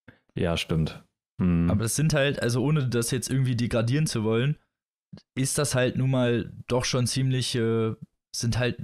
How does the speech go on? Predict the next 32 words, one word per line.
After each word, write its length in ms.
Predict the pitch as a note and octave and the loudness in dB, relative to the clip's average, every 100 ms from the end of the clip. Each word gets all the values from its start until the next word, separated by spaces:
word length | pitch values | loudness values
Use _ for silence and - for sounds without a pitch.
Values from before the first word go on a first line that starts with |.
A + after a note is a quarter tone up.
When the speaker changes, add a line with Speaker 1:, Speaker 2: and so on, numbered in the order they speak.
| - | -12
Speaker 2:
Thriller, 480 | - C#3 D3 C#3 G3 | -6 -2 2 2 2
ne? 300 | A2 C3+ B2+ | 0 0 0
Und 220 | G#2+ - | 0 -2
immer 300 | A#2 C3+ B2 | -2 0 0
wieder 200 | A#2+ C3 | 0 0
irgendwie 360 | A2+ C3+ B2+ B2 | 2 2 2 2
auf 120 | A2+ | 0
die 80 | A#2 | 4
gleiche 300 | A#2 A#2+ B2 | 4 4 2
Weise. 280 | A#2+ C#3+ A#2+ | 2 2 0
Ich 120 | A2 | 0
will 80 | C3+ | 0
nicht 140 | C#3 | 0
damit 200 | B2+ B2 | 0 0
sagen, 200 | A2 B2+ | 2 2
dass 120 | B2+ - | 0 0
sie 60 | |
nicht 140 | A2+ G#2 | 0 0
spannend 340 | A2+ D3 D3+ | 0 2 2
sind 260 | B2+ C3+ C3 | 2 0 2
oder 340 | A2 A2 G#2 - _ _ _ _ - | 2 2 0 -4 _ _ _ _ -10
dass 200 | - A#2 | -4 -2
man 100 | C3 | 0
das 120 | A#2+ A#2 | 0 0
nicht 120 | A2 | 0
toll 180 | D3 F3+ | 2 0
finden 300 | - B2 G#2 | 0 -2 0
kann, 220 | B2+ C3 | 2 2
<laughs> 20 | |
sondern 260 | A#2 A#2 G#2 | 2 2 2
einfach, 500 | F2 C3+ A#2 B2 - - - - - - | 0 0 0 -2 -4 -14 -14 -14 -12 -4
dass, 360 | A2+ - - | -2 -2 -6